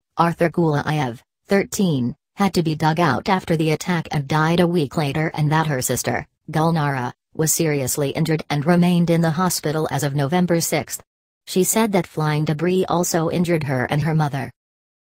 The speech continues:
Fakhri Aliyeva, twenty, whose house was destroyed,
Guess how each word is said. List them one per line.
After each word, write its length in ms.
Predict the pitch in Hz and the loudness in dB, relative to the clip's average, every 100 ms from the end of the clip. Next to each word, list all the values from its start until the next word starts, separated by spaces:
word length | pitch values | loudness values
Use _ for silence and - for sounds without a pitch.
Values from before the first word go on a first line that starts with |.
| _ - | _ -4
Fakhri 340 | 180 - 208 | -2 0 -2
Aliyeva, 1040 | 165 170 165 175 165 165 156 160 160 123 - _ | 0 0 2 2 2 0 0 -2 -2 -6 -8 _
twenty, 420 | - 175 151 135 123 _ _ | -6 -2 -2 -4 -8 _ _
whose 180 | 202 - | 0 0
house 260 | 180 170 | -4 -2
was 160 | 165 151 | -2 -2
destroyed, 640 | 160 - 185 160 135 110 | -2 -2 0 0 0 -4